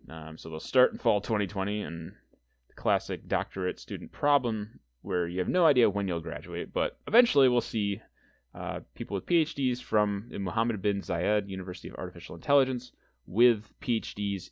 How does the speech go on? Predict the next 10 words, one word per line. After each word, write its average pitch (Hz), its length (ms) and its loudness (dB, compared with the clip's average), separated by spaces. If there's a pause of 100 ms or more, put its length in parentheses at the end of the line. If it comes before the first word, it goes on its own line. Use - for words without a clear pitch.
in 95 420 -4
computer 90 340 -6
vision 87 380 -6
or 90 220 -8
P - 180 -8
H - 120 -12
Ds 90 240 -6
in 101 220 0
machine 92 320 -6
learning. 92 340 -8